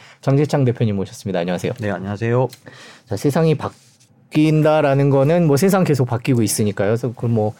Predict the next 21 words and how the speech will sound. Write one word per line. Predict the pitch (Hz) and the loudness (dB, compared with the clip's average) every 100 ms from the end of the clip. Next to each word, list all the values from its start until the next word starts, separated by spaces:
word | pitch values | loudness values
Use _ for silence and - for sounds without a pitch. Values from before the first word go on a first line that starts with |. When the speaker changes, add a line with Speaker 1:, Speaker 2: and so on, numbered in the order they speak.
| _ | _
Speaker 1:
그런 | 127 127 | 0 2
얘기들은 | 123 123 135 | 4 2 2
많이 | 104 120 | 2 2
나왔는데, | 113 101 110 117 | 0 0 0 -2
최근에 | 123 151 143 135 120 - - - - - | -2 -2 0 0 -2 -6 -20 -20 -20 -6
그 | 110 104 | 0 2
하버드 | 113 185 214 185 | 2 2 2 2
교수죠. | 135 - 131 | 0 0 0
레리 | 113 110 | 2 0
서머스나 | 120 147 135 123 120 - 117 127 139 139 | 0 0 0 0 -2 -2 0 2 0 0
하워드 | 151 151 147 | 0 0 0
막스, | 120 95 - | -2 -2 -4
그리고 | 113 110 | -2 0
블랙록도 | 131 139 143 127 - | 0 2 2 0 0
그렇고요. | 110 101 127 143 | 0 0 0 2
뭐, | 151 | 2
잇따라 | 110 - 190 170 117 - - _ | 0 0 2 0 -2 -12 -20 _
보고서들이 | - 139 185 185 165 | 0 2 4 2 2
계속 | 139 123 135 | 2 0 0
나오면서 | 113 95 117 120 117 120 127 101 | 0 0 2 2 2 2 2 0
"야, | 98 | 0